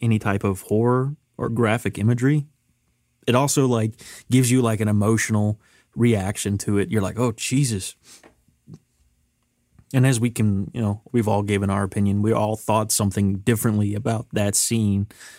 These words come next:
and about how the movie is set up, which I guess is a good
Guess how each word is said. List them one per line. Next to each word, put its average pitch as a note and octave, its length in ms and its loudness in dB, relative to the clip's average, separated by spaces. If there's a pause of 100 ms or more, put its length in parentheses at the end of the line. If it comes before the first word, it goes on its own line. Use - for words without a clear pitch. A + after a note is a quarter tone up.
(120)
and G#2 100 -2
about G2+ 240 2
how G2+ 220 0
the G#2 100 0
movie G#2 440 0
is F#2 100 -4
set G2+ 260 0
up, F#2+ 300 -4 (640)
which G#2+ 200 -4
I A2 100 0
guess G#2+ 420 -2 (140)
is B2 140 2
a A2 80 2
good G2+ 360 0